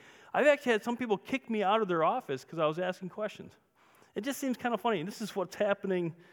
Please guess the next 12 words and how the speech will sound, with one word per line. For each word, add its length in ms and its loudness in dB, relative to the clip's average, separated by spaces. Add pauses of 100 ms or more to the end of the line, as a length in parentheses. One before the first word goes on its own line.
(520)
in 80 -4
the 80 -2
first 260 -2
century. 480 -4 (720)
These 160 -4
guys 280 8
didn't 280 6
like 440 4 (260)
what 140 0
was 160 2
going 320 6
on, 360 4